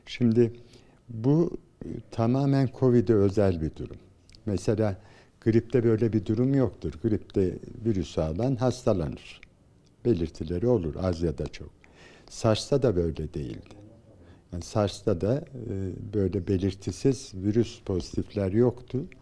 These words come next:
Bu virüsü pozitif olan herkes hastalık belirtisi gösteriyordu. O zaman iştah kolaydı. Ama covid'de maalesef bu biraz daha zor. E, dolayısıyla şöyle düşünün, bir düşman var karşınızda. Siz bunun sadece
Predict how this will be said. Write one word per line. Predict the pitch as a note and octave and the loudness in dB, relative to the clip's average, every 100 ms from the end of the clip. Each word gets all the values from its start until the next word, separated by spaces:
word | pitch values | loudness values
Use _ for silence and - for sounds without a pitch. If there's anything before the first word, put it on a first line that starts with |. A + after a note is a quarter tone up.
| - - - - _ - - | -20 -20 -20 -20 _ -20 -12
Bu | C3 | -6
virüsü | C3 C#3 A2+ - | 0 2 0 -2
pozitif | A2 A#2 - G2 G#2 | 0 0 0 -4 -2
olan | G2+ G#2+ | 0 0
herkes | A#2+ B2 - C#3 B2+ | 0 0 -2 -2 -2
hastalık | - A#2+ G#2+ - | -2 -2 -2 0
belirtisi | A2+ G2 G2 - - G#2+ | 0 2 -2 -6 -6 0
gösteriyordu. | E2+ - - D#2+ E2 F2+ G#2+ | 0 0 -4 -2 -2 -2 0
O | D3+ | 2
zaman | A#2+ A#2+ B2 | 4 2 2
iştah | A#2+ - A#2 A#2 | 0 0 0 0
kolaydı. | A2+ E2 D2+ - - - - _ - - - _ - | 0 -2 -2 -8 -14 -20 -20 _ -20 -20 -20 _ -4
Ama | G#2 F#2+ - | -4 -2 0
covid'de | C3+ C#3 - - C3+ C#3+ | 2 2 0 0 2 0
maalesef | A2+ A#2 A2+ G2 - C#3 - G#2+ | -2 0 0 -2 0 -2 -2 -2
bu | A2 F#2+ | -2 -4
biraz | G2 G#2 F#2+ F#2+ E2+ | -6 0 2 0 0
daha | G2 F#2 | -2 -2
zor. | E2+ F#2+ A2 C#3 - - - - - - _ - | -2 0 0 -2 -12 -20 -20 -20 -20 -20 _ -8
E, | F#2+ F#2 F2+ | -4 -4 -2
dolayısıyla | G2 F#2 A2 - C#3 B2 | 0 2 2 2 2 2
şöyle | - A#2+ A#2+ B2 | 4 4 6 6
düşünün, | G2+ - A2+ B2 D3 C3+ G#2+ | 4 -2 0 0 0 -2 0
bir | A2+ A2+ - - | 0 -2 -14 -2
düşman | A2 G2 - B2 B2 | -2 0 0 2 2
var | F#2+ F#2 | 2 -2
karşınızda. | - F2+ E2 F2 E2+ E2 C#3 D3 | -2 -4 -4 -6 -6 -4 -4 -4
Siz | - B2 G#2 | -2 -4 -2
bunun | A#2 C3 | 0 0
sadece | B2 C3+ C#3 A#2+ A#2 C#3+ | 0 0 2 4 2 2